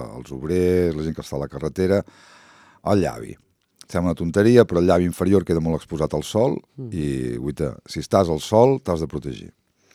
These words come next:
Speaker 2: Mhm.
Speaker 1: Bueno... Jo només vull dir, resumint, que amb això del càncer oral és important, sobretot, un cop a l'any, a partir dels cinquanta, l'odontòleg, sisplau, tots.
Speaker 2: Mhm.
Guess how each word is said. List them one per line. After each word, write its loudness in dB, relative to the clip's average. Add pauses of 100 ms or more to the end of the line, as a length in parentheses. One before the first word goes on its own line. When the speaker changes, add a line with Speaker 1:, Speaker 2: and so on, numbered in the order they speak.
Speaker 2:
Mhm. -16 (840)
Speaker 1:
Bueno... -2 (1900)
Jo 2
només 2
vull 2
dir, 0
resumint, 2
que -8
amb -2
això 2
del 8
càncer 0
oral 4 (100)
és -4
important, 2
sobretot, 2 (1080)
un 2
cop 4 (240)
a 0
l'any, 4
a -2
partir -2
dels 0
cinquanta, 2
l'odontòleg, 2
sisplau, -4
tots. -8 (200)
Speaker 2:
Mhm. -12